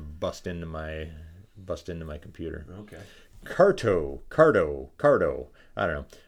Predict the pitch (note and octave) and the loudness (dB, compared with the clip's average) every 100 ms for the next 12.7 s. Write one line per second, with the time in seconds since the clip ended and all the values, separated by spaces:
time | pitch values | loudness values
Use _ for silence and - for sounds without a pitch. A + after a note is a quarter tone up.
0 | - G2+ G#2 G#2 A#2 B2+ A2 C3+ D#3+ D3+ | -2 4 8 8 6 2 4 8 10 10
1 | D3 C#3+ A2 G2+ C3 B2 C3+ B2 A#2 G2 | 8 8 6 4 2 2 2 4 2 2
2 | G#2 D3+ B2+ B2 A#2+ A2+ F2+ F#2+ G#2+ C#3+ | 4 6 8 6 6 0 -2 0 2 0
3 | - - G2 F#2+ F#2+ C#3 A2+ F#2 E2+ - | -4 -6 0 2 4 0 0 2 2 0
4 | F2 E2 F2+ G2 - F#2+ A2+ G2+ E2+ - | -4 -2 0 0 2 2 2 -2 -6 -2
5 | G2+ - A2+ A#2 - F2 - G2 G#2 G#2+ | -4 -2 -4 -2 -4 -6 -4 0 2 0
6 | - _ _ - - A#2 G2+ E2 D2+ - | -2 _ _ -20 -8 -4 -4 -4 -10 -14
7 | - _ - D#4 - E2+ D#2+ - _ - | -20 _ -12 -12 -12 -16 -20 -20 _ -20
8 | - - - - _ _ - D#2 D#2 D#2 | -20 -20 -20 -20 _ _ -12 -4 -4 -4
9 | G#2+ G#2+ G2 G#2 A2+ F#2 F2 F2 E2+ - | -6 -6 -2 0 2 2 0 -2 -4 -10
10 | - A2 A2 G2 D#2+ E2 C#2+ C#2+ - D2 | 0 2 4 0 -4 -6 -6 -8 -6 -4
11 | E2+ - - _ - - - - - F#2+ | -4 -8 -20 _ -20 -20 -20 -12 -6 -2
12 | G2 G2+ G#2 G#2 G#2+ D3+ | -2 -2 -2 -2 -4 -6